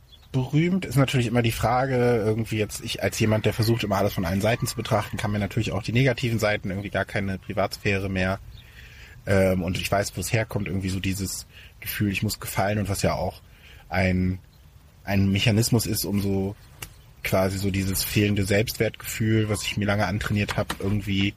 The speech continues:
zu kompensieren, dieses Social Butterfly und ich stehe auf der Bühne und ich mach Poetry Slam. Aber ich hab halt einfach Spaß daran, Leute zu unterhalten und irgendwie,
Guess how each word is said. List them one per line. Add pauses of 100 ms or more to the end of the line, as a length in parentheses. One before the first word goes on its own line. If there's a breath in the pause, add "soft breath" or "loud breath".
(640 loud breath)
zu
kompensieren,
dieses
Social
Butterfly
und
ich
stehe
auf
der
Bühne
und
ich
mach
Poetry
Slam. (500 loud breath)
Aber
ich
hab
halt
einfach
Spaß
daran,
Leute
zu
unterhalten
und
irgendwie,